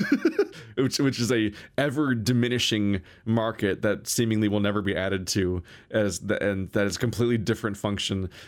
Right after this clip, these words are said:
And both currencies are both, like, if I remember correctly, they're s-, they're stylizations of, like, the same letter, like C or E or whatever,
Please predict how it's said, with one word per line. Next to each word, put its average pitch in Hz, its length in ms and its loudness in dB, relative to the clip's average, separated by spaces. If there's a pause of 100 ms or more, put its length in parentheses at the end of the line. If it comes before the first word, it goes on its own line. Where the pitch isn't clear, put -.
(120)
And 127 240 0
both 151 260 2
currencies 131 760 0 (340)
are 120 140 2
both, 123 420 0
like, 120 260 0
if 113 80 -2
I 113 40 0
remember 117 160 0
correctly, 117 280 0
they're 101 60 2
s-, 98 140 -2
they're 120 200 0
stylizations 120 920 0
of, 107 80 0
like, 107 140 -2
the 104 60 -6
same 110 340 0
letter, 104 280 0
like 95 200 -2
C 110 540 0
or 92 200 2
E 107 220 2
or 117 80 0
whatever, 151 520 0